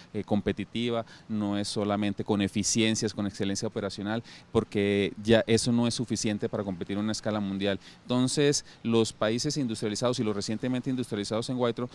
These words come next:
eh, han comprendido que solamente incorporando conocimiento y tecnología, eh, ojalá de vanguardia, a sus procesos productivos, al desarrollo de las comunidades, se puede alcanzar los niveles de prosperidad, de desarrollo sostenible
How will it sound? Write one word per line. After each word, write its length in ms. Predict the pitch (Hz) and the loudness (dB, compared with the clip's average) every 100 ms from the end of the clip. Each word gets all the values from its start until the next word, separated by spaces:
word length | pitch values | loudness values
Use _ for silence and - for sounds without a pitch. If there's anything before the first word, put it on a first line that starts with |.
| - - | -14 -14
eh, 160 | - 92 - | -4 -2 0
han 360 | 90 - 110 | -2 0 -2
comprendido 600 | 117 131 120 107 113 120 | 0 0 0 0 0 0
que 160 | - 107 | -2 -4
solamente 600 | - 120 131 135 131 139 | 0 0 0 0 -2 -4
incorporando 500 | 127 110 104 107 117 | -4 -4 -2 -2 -2
conocimiento 500 | 113 104 104 104 113 | -4 -4 -4 -6 -6
y 60 | |
tecnología, 720 | 110 110 104 101 98 113 95 87 - - | -6 -6 -4 -6 -4 -4 -4 -6 -12 -14
eh, 120 | - - - | -10 -10 -4
ojalá 380 | - 117 123 123 | 2 4 4 2
de 80 | 123 | 2
vanguardia, 580 | 110 104 104 98 98 95 | 0 2 2 0 -2 -4
a 100 | 101 | -4
sus 160 | 101 104 | -6 -6
procesos 440 | - 104 104 120 | -4 -4 -2 -6
productivos, 840 | - 104 98 - 120 120 110 98 - - - | -4 -4 -4 -6 -4 -2 0 -2 -6 -16 -12
al 300 | - 107 104 | -2 0 2
desarrollo 400 | 101 104 104 107 | 0 -2 0 0
de 80 | 120 | 0
las 120 | 113 | -2
comunidades, 680 | - 107 104 104 117 131 - - - | -4 -4 -2 -2 0 0 -4 -8 -6
se 120 | 113 | -6
puede 200 | - 123 | 2 2
alcanzar 500 | 131 117 107 113 113 | 2 -2 0 0 0
los 240 | 123 120 | -2 -4
niveles 300 | 117 101 110 | -2 -2 -2
de 80 | 113 | 0
prosperidad, 800 | 107 101 - 101 101 101 107 113 | 0 -2 -4 -4 0 2 2 2
de 80 | 110 | 2
desarrollo 420 | 104 107 104 113 | 0 -2 -4 -4
sostenible 560 | 120 - 113 117 113 | -6 -6 -4 -2 -2